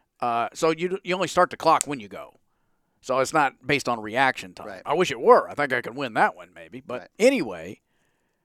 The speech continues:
Speaker 1: <laughs> so we run, and it, it's interesting that it went by age.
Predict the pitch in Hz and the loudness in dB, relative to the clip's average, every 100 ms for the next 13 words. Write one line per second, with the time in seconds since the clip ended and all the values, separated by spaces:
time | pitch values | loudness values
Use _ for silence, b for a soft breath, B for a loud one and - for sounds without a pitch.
0 | _ - - - _ _ 160 147 147 135 | _ -20 -20 -20 _ _ 2 4 2 -2
1 | - - 170 170 156 254 226 190 202 233 | -10 -8 -6 -4 2 2 4 4 6 6
2 | _ _ _ - 170 - 359 - 180 180 | _ _ _ -6 0 2 2 0 -4 -2
3 | 160 151 160 190 160 190 196 139 170 160 | 2 4 4 0 -2 -4 -2 2 4 4
4 | 143 156 92 - - | 6 4 2 -12 -20